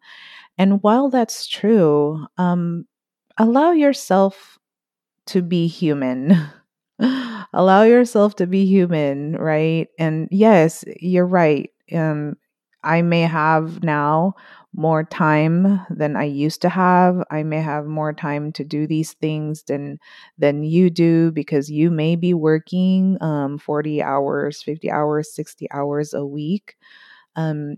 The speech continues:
yet I still do. I still encourage you, um, in a way that you are able to, um, to try these, to, um, do a little bit here and there of decluttering, um, an area that's been bothering you. Give yourself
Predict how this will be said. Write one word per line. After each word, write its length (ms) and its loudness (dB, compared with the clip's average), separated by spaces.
yet 300 2
I 140 -2
still 400 -4
do. 320 -2
I 100 0
still 240 -2
encourage 720 0
you, 340 -2
um, 360 -8
in 180 0
a 80 2
way 280 6
that 220 0
you 420 -2
are 220 0
able 380 -2
to, 580 -6
um, 320 -6
to 140 -8
try 340 0
these, 500 -6
to, 460 -2
um, 260 -2
do 180 2
a 40 6
little 320 6
bit 300 2
here 220 0
and 180 0
there 320 4
of 260 0
decluttering, 920 -2
um, 440 -6
an 160 -8
area 340 2
that's 320 -4
been 380 -8
bothering 540 2
you. 300 0
Give 200 -2
yourself 640 0